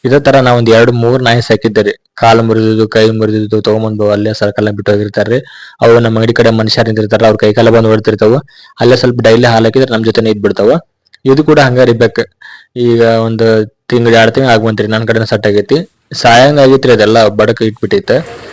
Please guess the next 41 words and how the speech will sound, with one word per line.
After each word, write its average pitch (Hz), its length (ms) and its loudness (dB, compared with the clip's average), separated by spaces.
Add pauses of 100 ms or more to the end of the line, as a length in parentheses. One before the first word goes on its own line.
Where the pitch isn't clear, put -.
(280)
ಡೈಲಿ 110 220 2
ಹಾಲು 107 220 -2
ಕುಡ್ದು 110 240 0
ಮತ್ತೆ 113 260 -2
ಅಲ್ಲೇ 113 160 2
ರಾತ್ರಿ 110 320 0 (340)
ಮೀನ 110 260 -6
ಹಾಕ್ತಾರೆ 113 320 -2
ನಮ್ಮ 101 140 -6
ಅಂಗಡಿ 101 140 -4
ಕಡೆ, 101 180 -4 (440)
ಅಲ್ಲಿ 113 220 -4
ಅವರು 113 240 2
ಒಂದೊಂದು 110 240 -4
ಮೀನ 110 140 -2
ಕೊಟ್ಟಿರ್ತಾರೆ, 104 440 -4
ಅದಕ್ಕೆ 101 400 -4 (280)
ತಿನ್ಕೊಂಡು 117 440 -2
ಉಣ್ಕೊಂಡು 113 260 -2
ಅಲ್ಲೇ 110 120 2
ಆಡ್ಕೊಂತ 110 480 -2
ಐತ್ರಿ. 107 320 0 (520)
ಈಗ 127 200 -2
ನೋಡ್ರಿ 123 300 -2
ಅಯ್ಯಪ್ಪ 117 240 2
ಸ್ವಾಮಿ 117 640 -2
ಮಾಲೆ 113 300 0
ಹಾಕ್ದವ್ರು 110 340 -2
ಚಾ 107 200 -2
ಕುಡಿಯಾಕ 107 280 0
ಬಂದವ್ರು. 110 260 0
ಯಾಕಂದ್ರೆ 110 340 -2
ಈಗ, 110 80 0 (520)
ಆ, 120 200 0
ಮಕರ 117 260 0
ಸಂಕ್ರಾಂತಿ 113 360 -2
ಸನಿ 113 180 0
ಬಂತಲ್ರಿ, 110 380 0
ಎಲ್ಲ 113 120 4
ಮಾಲೆ 110 240 -2
ಹಾಕಿರ್ತಾರಲ್ಲ, 110 500 -2